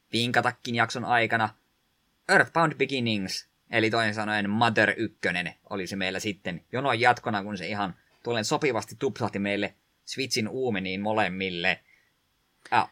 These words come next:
minusta tää nyt on itsestään selvää sitten, koska me Mother kolmonen ollaan jo käsitelty, ja Mother ykkönen tullaan käsittelemään se sitten tuossa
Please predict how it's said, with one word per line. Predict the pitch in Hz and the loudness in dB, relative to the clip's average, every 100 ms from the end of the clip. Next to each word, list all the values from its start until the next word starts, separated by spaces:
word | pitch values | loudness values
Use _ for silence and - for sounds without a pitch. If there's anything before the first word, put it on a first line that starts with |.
| - | -2
minusta | 117 117 | -2 0
tää | 95 104 | 2 2
nyt | 117 | 0
on | 123 | -4
itsestään | 123 123 120 113 | -4 -2 0 4
selvää | 123 117 107 | 4 6 4
sitten, | 104 - 113 | 2 -2 -4
koska | 104 110 | -4 -2
me | |
Mother | 104 113 107 | 0 0 0
kolmonen | 98 110 107 98 | 2 4 4 0
ollaan | 98 92 92 | 0 0 0
jo | |
käsitelty, | 110 110 117 113 110 117 110 - _ | 0 0 2 2 2 0 -2 -6 _
ja | 98 87 | -6 -6
Mother | 90 92 92 | -4 -4 -2
ykkönen | 98 - 107 98 | -4 -2 -2 -2
tullaan | 92 92 | -2 -4
käsittelemään | 92 98 85 90 95 | -4 -10 -8 -6 -2
se | 123 - | -2 -4
sitten | 98 82 90 | -10 -10 -10
tuossa | 92 90 98 | -6 -6 -6